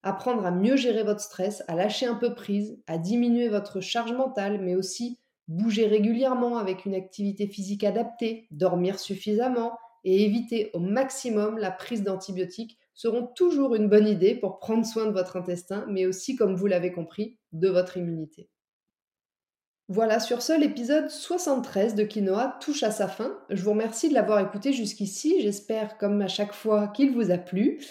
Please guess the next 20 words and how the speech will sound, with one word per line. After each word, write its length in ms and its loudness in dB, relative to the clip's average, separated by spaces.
et 120 0
qu'il 200 4
vous 160 0
aura 200 2
donné 320 0
envie 300 0
cette 240 -2
fois 220 -6
de 120 0
chouchouter 560 -4
votre 300 -4
microbiote 640 -2
pour 180 -4
passer 280 2
l'hiver 360 -2
avec 300 -4
une 160 -4
immunité 640 -2
au 100 -4
top. 260 -4